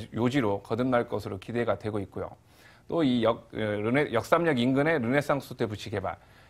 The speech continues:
약 오천육백 평 규모 부지에, 어, 업무 시설과 숙박 시설이 혼재된 삼십칠 개 층 한 개 동과 오피스 전용 삼십오 개 층 한 개 동, 이렇게 두 개 동이 들어서게 되겠는데요. 이 동과 동 사이에 고급 리테일 매장도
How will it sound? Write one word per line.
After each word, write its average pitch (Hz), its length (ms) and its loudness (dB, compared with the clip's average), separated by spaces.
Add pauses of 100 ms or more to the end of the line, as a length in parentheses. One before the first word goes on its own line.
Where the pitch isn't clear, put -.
(160)
약 135 280 6
오천육백 151 720 -2
평 156 180 -2
규모 127 260 0
부지에, 117 560 0 (400)
어, 95 400 -4
업무 170 320 2
시설과 160 400 4
숙박 - 360 0
시설이 165 320 0
혼재된 175 500 2
삼십칠 190 580 -4
개 185 140 2
층 117 360 -6 (160)
한 165 140 -4
개 160 100 6
동과 117 480 2 (280)
오피스 160 480 -2
전용 113 500 2
삼십오 143 440 -2
개 135 100 4
층 135 180 -4
한 170 100 -2
개 160 100 2
동, 110 120 0
이렇게 101 200 -4
두 120 140 -8
개 139 140 4
동이 120 300 0
들어서게 117 380 2
되겠는데요. 107 540 -2 (540)
이 120 120 0
동과 156 400 4
동 143 160 2
사이에 156 340 4
고급 131 380 -2
리테일 127 360 0
매장도 113 560 0